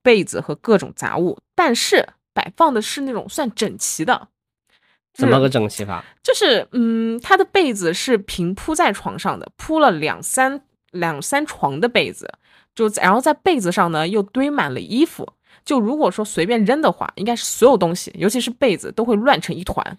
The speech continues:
Speaker 1: 就揉成一团，
Speaker 2: 就
Speaker 1: 和衣服混在一起。
Speaker 2: 就像我们平时如果睡觉起来不叠被子，
Speaker 1: 对，对，对。
Speaker 2: 就是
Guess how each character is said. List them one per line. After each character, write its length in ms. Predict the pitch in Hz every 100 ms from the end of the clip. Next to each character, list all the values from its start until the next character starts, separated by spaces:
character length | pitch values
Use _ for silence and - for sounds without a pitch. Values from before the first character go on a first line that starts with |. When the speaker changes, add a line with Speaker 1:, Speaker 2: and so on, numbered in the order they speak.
| _
Speaker 1:
就 140 | 196 -
揉 200 | - 175
成 160 | 208 196
一 120 | 180
团， 180 | 175 139
Speaker 2:
就 60 | 147
Speaker 1:
和 100 | 156
衣 140 | 135
服 120 | 127
混 200 | 170 226
在 100 | 160
一 80 | 147
起。 240 | - - -
Speaker 2:
就 120 | 131
像 120 | 147
我 60 | 120
们 160 | 113
平 160 | 113 117
时 140 | 120
如 120 | 117
果 320 | 117 107 104 104 - _
睡 220 | - 131
觉 180 | 127 113
起 140 | -
来 100 | 92
不 160 | 95 117
叠 160 | 104
被 160 | 104 117
子， 80 | 349
Speaker 1:
对， 40 |
对， 80 | 330
对。 120 | 294
Speaker 2:
就 20 |
是 320 | 277 202 202